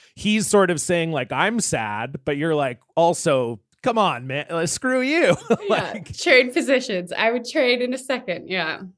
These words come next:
Speaker 1: Yeah, 'cause I, I definitely thought about that too when I was, you know, putting the questions together for this. I'm like, "That would be weird to kind of go through that together." Like, yeah, how do you and Brett kind of manage that?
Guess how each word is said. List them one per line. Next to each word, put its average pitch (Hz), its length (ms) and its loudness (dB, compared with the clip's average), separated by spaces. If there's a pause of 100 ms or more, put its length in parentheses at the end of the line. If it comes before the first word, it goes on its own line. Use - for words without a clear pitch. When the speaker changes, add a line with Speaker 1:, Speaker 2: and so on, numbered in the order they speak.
(140)
Speaker 1:
Yeah, 175 420 6
'cause 151 200 0
I, 170 200 4
I 156 140 0
definitely 202 360 2
thought 202 280 6
about 139 240 2
that 139 220 2
too 180 200 4
when 123 120 0
I 120 120 0
was, 120 280 -2
you 143 80 -4
know, 117 120 -2
putting 139 240 -2
the 120 60 -6
questions 139 380 -2
together 113 220 -4
for 120 100 -10
this. 113 140 -6
I'm 139 80 -4
like, 143 120 -4
"That 202 180 0
would 170 200 2
be 170 160 0
weird 151 440 2
to 147 60 0
kind 131 200 -2
of 113 100 -4
go 127 200 2
through 131 200 -2
that 120 200 0
together." 127 580 0 (500)
Like, 190 240 2
yeah, 220 180 4
how 208 160 6
do 214 80 -2
you 208 160 0
and 185 140 0
Brett 170 260 2 (120)
kind 156 180 -2
of 135 120 -2
manage 143 520 -2
that? 113 380 -4